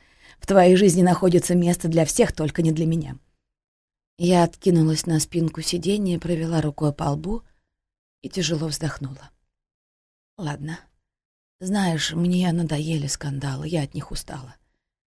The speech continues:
Я извинилась перед тобой и все тебе объяснила.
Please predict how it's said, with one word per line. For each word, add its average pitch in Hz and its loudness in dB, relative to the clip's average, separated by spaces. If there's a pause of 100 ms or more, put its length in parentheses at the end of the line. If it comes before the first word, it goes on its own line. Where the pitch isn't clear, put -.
(200)
Я 180 0
извинилась 170 2
перед 175 -10
тобой 170 -4
и 165 -4 (360)
все - 0
тебе 185 -2
объяснила. 156 -6